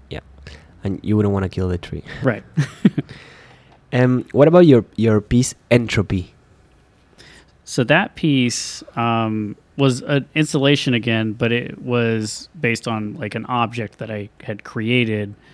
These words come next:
Speaker 2: And that whole piece started from the idea of being able to create an environment that shows entropy,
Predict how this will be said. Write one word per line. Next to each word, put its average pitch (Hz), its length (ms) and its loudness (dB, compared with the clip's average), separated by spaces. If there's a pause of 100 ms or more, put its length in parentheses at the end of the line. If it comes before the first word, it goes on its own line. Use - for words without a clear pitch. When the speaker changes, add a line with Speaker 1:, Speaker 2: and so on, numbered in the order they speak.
(600)
Speaker 2:
And 113 420 -2 (580)
that 127 340 -2 (180)
whole 165 640 -2 (160)
piece 135 320 0
started 120 560 -4
from 110 580 -6 (120)
the 117 140 -6
idea 123 880 -2
of 110 600 -8 (960)
being 147 360 4
able 127 440 -4
to 110 840 -6 (280)
create 139 800 -2 (160)
an 110 300 -6
environment 120 920 0
that 110 180 -6
shows 107 640 -6 (120)
entropy, 139 800 -2